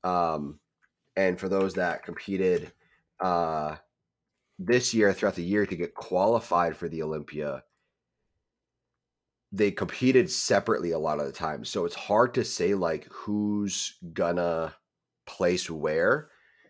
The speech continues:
Um, so, like, for instance, last year it was Aaron Banks, then it was Brandon Hendrickson, then it was Diago Montenegro.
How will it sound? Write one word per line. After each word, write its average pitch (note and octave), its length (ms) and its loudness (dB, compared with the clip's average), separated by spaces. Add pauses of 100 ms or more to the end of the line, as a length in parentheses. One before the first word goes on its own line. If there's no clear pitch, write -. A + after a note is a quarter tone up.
(240)
Um, F2 640 0
so, - 180 -2
like, F#2+ 140 2
for G2+ 180 0
instance, F2+ 640 -4
last G#2 440 2
year F#2+ 220 2
it F#2 140 0
was F2+ 200 0
Aaron F#2 380 0
Banks, F#2+ 800 -2
then F#2 160 0
it F2+ 40 2
was F2+ 100 0
Brandon F2 300 0
Hendrickson, E2+ 600 -6
then E2 100 -2
it E2 40 -2
was D#2 120 -8
Diago E2+ 500 -2
Montenegro. D#2 760 -4